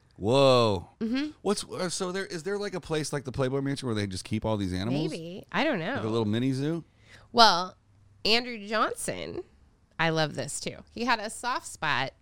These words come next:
Speaker 2: because he would often find mice in the White House.
Speaker 1: Hmm.
Speaker 2: So he would feed them out of his little hand. <laughs> He would feed the mice.
Speaker 1: Oh, wow.
Speaker 2: Yeah.
Speaker 1: Better than rats.
Speaker 2: Right. Abraham Lincoln and Benjamin Harrison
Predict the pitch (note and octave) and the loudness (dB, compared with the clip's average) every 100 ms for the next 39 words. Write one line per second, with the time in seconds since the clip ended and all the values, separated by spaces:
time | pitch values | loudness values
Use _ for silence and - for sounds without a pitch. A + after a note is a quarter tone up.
0 | _ - G3+ G3 F#3+ A3 A3 - F#3 A3+ | _ -10 -6 -6 -6 -6 -4 0 -2 -2
1 | A#3 A#3 F#3 E3+ D#3+ C#3+ D#3 - - - | -12 -10 -6 -6 -6 -6 -8 -10 -10 -8
2 | F#3+ E3 D#3 A3 G#4+ - - - B2+ A2+ | -6 -4 -6 -8 -8 -10 -10 -2 0 0
3 | D#2 - B3+ B3 C#4+ - A#2 - - D#4 | -2 -6 -8 -6 -6 -6 -10 -8 -10 -10
4 | E4+ _ _ _ _ _ _ _ _ - | -12 _ _ _ _ _ _ _ _ -8
5 | F#4 G#4+ A#4 B4 B4 C5+ - D#4+ - G#4+ | -4 -4 -2 -2 -2 -4 -4 -6 4 4
6 | - A4+ A#4 B4+ C5+ A2 F#2+ F#2 F2+ F2 | 4 -2 -2 -2 0 2 2 0 0 -2
7 | A2+ A#2+ G#2+ G2 E2+ - _ _ _ - | -2 -2 -2 -2 -6 -10 _ _ _ -4
8 | C3+ G3+ G3+ A#3 A2 A#2 G2 F#2 A2 G#2 | -2 -2 -4 -4 -2 0 -2 -2 0 0
9 | - - - G3 G3+ A3 G3+ - - _ | -2 -8 -12 -8 -8 -8 -8 -10 -10 _
10 | _ _ - - A#3 C4+ D#4 D#4+ B3 A3+ | _ _ -20 -4 0 4 4 4 2 0
11 | C4 C4 C4 E3+ G3+ G#3 G#3+ G#3 G#3+ F3+ | 0 0 0 -2 0 0 0 0 0 0
12 | F#3+ F#3+ F3+ F3 | -2 -4 -4 -4